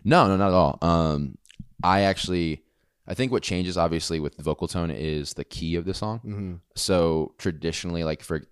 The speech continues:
Speaker 1: Bite Down, most guitars, your maybe lowest you're gonna really go to is, like, drop C.
Speaker 2: Yeah.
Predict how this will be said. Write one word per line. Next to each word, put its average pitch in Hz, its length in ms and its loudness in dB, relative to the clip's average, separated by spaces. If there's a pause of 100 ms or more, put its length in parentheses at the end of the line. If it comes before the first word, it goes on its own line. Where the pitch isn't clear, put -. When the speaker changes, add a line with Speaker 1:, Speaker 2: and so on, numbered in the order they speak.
(120)
Speaker 1:
Bite 85 260 -4
Down, 58 200 -12 (680)
most 101 420 2
guitars, 82 640 -2
your 78 260 -8
maybe 82 560 -4
lowest 76 600 -8
you're 67 80 -8
gonna 71 160 -6
really 71 180 -6
go 69 160 -8
to 76 120 -8
is, 65 100 -10
like, 64 100 -14
drop - 300 -10
C. 90 640 -12
Speaker 2:
Yeah. 80 240 -8